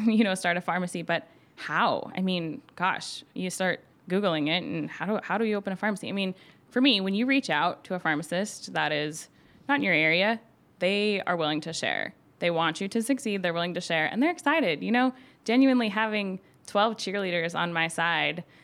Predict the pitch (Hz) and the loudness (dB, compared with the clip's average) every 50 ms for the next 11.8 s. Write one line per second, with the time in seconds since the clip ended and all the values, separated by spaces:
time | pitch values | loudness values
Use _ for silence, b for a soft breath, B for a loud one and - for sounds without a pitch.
0 | B B - - 170 160 - - 170 175 - 131 170 - - 175 - - 165 - | B B -4 -2 -2 -2 0 0 -2 -2 -2 -4 -6 -6 -6 -8 -6 -6 -8 -8
1 | - - 165 151 147 151 - - - 165 165 143 - 160 165 - - - 180 175 | -8 -6 -4 -4 -4 -4 -4 -6 -8 -6 -6 -6 -6 -6 -6 -8 -10 -10 -10 -6
2 | - 175 175 170 170 - b b b b b b b - 196 - 247 320 302 339 | -2 -2 0 0 -2 -6 b b b b b b b -10 -4 0 0 2 2 2
3 | 269 196 180 175 175 180 180 165 165 170 165 - - - _ _ _ _ _ - | 0 0 0 -4 -2 0 0 0 0 -2 -6 -12 -20 -20 _ _ _ _ _ -4
4 | - 190 254 359 359 247 190 175 165 160 160 160 - 165 160 180 - 160 151 156 | -2 0 2 2 2 2 0 0 -2 -4 -4 -2 -2 -2 -2 0 0 -2 -2 -2
5 | 160 - 160 - - 160 151 170 170 160 - 165 165 - 160 156 - - - 160 | -4 -8 -8 -4 -4 -2 -2 -2 -4 -4 -6 -6 -6 -2 -2 -4 -4 -4 -8 -10
6 | 156 151 156 151 151 - - - - - _ _ _ _ _ _ - - 185 185 | -8 -6 -6 -4 -6 -6 -8 -8 -16 -20 _ _ _ _ _ _ -10 -4 -4 -2
7 | 175 170 175 180 170 165 165 160 156 139 - - 160 - - 135 120 - - - | -2 -2 -2 -4 -4 -2 -2 -4 -4 -4 -4 -6 -6 -6 -6 -6 -4 -4 -4 -6
8 | - - - - - - - - 78 73 - 175 170 _ _ _ - 170 160 147 | -6 -8 -12 -10 -6 -4 -4 -4 -2 -4 -6 -6 -8 _ _ _ -10 -8 -6 -2
9 | 165 170 175 175 180 - _ - - 185 - - 151 - - 82 98 - - - | -2 -2 -2 -4 -6 -10 _ -12 -10 -10 -8 -8 -8 -8 -8 -8 -10 -10 -10 -8
10 | - 98 98 196 _ - - 101 104 190 185 - _ B B B B B B B | -6 -6 -8 -8 _ -14 -12 -10 -10 -10 -10 -12 _ B B B B B B B
11 | B B B - - - - - - - - - - - 202 202 | B B B -18 -14 -14 -14 -12 -12 -12 -14 -12 -14 -14 -14 -14